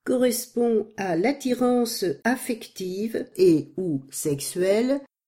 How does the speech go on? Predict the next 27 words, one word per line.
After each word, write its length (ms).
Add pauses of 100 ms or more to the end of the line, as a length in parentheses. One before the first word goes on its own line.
(140)
que 80
l'on 180
ressent 440
pour 240
l'autre. 560 (480)
Elle 320
peut, 420
là 240
encore, 760
évoluer 640
dans 160
le 160
temps, 540
en 140
fonction 540
des 140
périodes 680
de 220
vie 580 (100)
ou 140
des 160
rencontres. 800 (640)
Parmi 360
les 120
différentes 640 (140)
orientations, 1040 (100)
citons 600